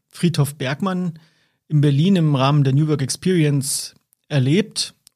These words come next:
Und er ist ja sehr kritisch mit dem umgegangen, was er unter New Work jetzt aktuell mitbekommt. Er hat sich auch kürzlich nochmal sehr kritisch dazu geäußert und hat gesagt, das, was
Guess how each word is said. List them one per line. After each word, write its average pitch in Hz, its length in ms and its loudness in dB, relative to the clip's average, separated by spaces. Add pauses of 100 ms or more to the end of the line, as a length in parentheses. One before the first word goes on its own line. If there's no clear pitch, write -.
Und 160 380 -2
er 175 200 0
ist 185 160 -2
ja 170 160 0
sehr 160 600 0 (380)
kritisch - 680 0 (200)
mit 147 280 -10
dem 165 560 0 (100)
umgegangen, 170 580 0
was 151 160 0
er 151 540 -4
unter 147 220 -2
New 151 300 2
Work 156 300 0
jetzt 147 240 -4
aktuell 135 640 -4
mitbekommt. 180 760 0
Er 117 100 0
hat 135 120 -2
sich 139 160 -4
auch 123 100 -6
kürzlich 165 380 -2
nochmal 143 300 2
sehr 131 120 -2
kritisch 143 320 -4
dazu 147 260 -4
geäußert 139 480 -2
und 135 80 -2
hat 131 140 -6
gesagt, 131 560 -4
das, 147 220 2
was 147 400 -4